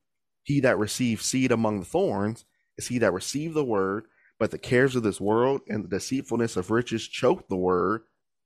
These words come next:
and then he became unfruitful." And then finally, we have the good ground, verse twenty-three. "But he that receives seed unto the good ground is he that hears the word and understands it, and also bears fruit and brings forth some hundredfold, some sixty, and some thirty."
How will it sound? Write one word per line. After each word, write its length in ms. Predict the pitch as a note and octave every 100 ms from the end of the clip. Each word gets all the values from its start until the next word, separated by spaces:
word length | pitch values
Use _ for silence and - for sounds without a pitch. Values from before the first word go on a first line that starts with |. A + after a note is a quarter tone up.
| -
and 120 | G2+
then 140 | G#2+ G#2+
he 100 | G#2+
became 360 | G2+ A2 G2
unfruitful." 640 | F#2 F#2 B2+ - - - _ _ _ _ _ _ _
And 100 | B2+
then 80 | A#2
finally, 420 | G#2+ B2+ C3+ C3
we 140 | A#2+ A#2
have 220 | A2+ G#2+
the 80 | G#2+
good 280 | G#2+ A#2+ G2
ground, 320 | G#2 F#2 G2
verse 180 | G2 -
twenty-three. 640 | A#2 G#2 F#2+ A2 G2 - _ _ _ _ _
"But 100 | A2
he 160 | G#2 B2
that 180 | A#2 F2+
receives 420 | G2+ - A2+ G2+
seed 220 | - A#2
unto 220 | A2 G#2
the 120 | G2 F#2+
good 280 | A2 D3
ground 320 | A2 G2 G2 F#2
is 80 |
he 120 | - A2+
that 160 | D#2+
hears 340 | - C3+ C3 G2
the 100 | F2+
word 380 | E2+ E2 - - _ _ _ -
and 100 | A2
understands 640 | G#2+ G2 - C3 C3+ E2+
it, 160 | - _ _ _ _ _ _ -
and 100 | G#2+
also 340 | G#2+ A2+ A2+
bears 360 | G#2 A2 G#2 -
fruit 320 | - C#3 C#3
and 160 | G#2+ G2
brings 260 | A2 G#2
forth 280 | - A2+ A2+
some 180 | - F2
hundredfold, 680 | A#2 A#2+ B2 A#2+ A#2 A#2 A#2+
some 180 | - F#2
sixty, 400 | - G#2+ - G#2
and 100 | G2
some 200 | G2 F#2
thirty." 360 | G2 F2+ -